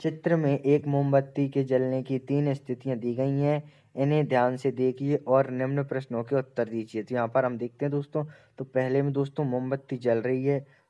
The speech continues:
दूसरे में दोस्तों थोड़ी थोड़ी जल रही है, ठीक है, धुआं उठ रहा है, और तीसरे में जो है बिल्कुल भी नहीं जल रही है। ठीक है,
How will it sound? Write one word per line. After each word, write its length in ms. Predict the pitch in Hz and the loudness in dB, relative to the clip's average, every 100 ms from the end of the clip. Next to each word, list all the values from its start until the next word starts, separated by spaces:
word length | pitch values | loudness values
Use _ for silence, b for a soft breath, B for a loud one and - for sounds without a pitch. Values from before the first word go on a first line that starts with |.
| - | -6
दूसरे 360 | 135 135 143 | -6 -2 0
में 100 | 143 135 | 0 -2
दोस्तों 400 | 135 131 - 156 | -6 -6 -4 -6
थोड़ी 300 | 151 123 131 | -4 -4 -4
थोड़ी 220 | 135 139 | -2 -2
जल 200 | 131 123 | 0 0
रही 200 | 123 123 | 0 -2
है, 80 | 127 | -2
ठीक 200 | 123 143 | -4 -2
है, 60 | 151 | -2
धुआं 260 | 117 123 123 | -2 -2 0
उठ 140 | 120 | 0
रहा 120 | 113 | 0
है, 60 | 117 | 0
और 260 | - 135 | 0 -4
तीसरे 400 | 139 139 131 135 | -2 -6 -8 -4
में 100 | 139 | -4
जो 140 | 135 139 | -2 0
है 160 | 151 151 B B - | -2 -4 B B -4
बिल्कुल 320 | 131 127 135 | -4 0 0
भी 120 | 143 | 2
नहीं 260 | 143 127 123 | 0 -2 -2
जल 200 | 120 113 | -2 -2
रही 240 | 113 110 | -2 -4
है। 120 | 110 110 | -6 -6
ठीक 200 | 156 151 | -4 -2
है, 180 | 131 | -2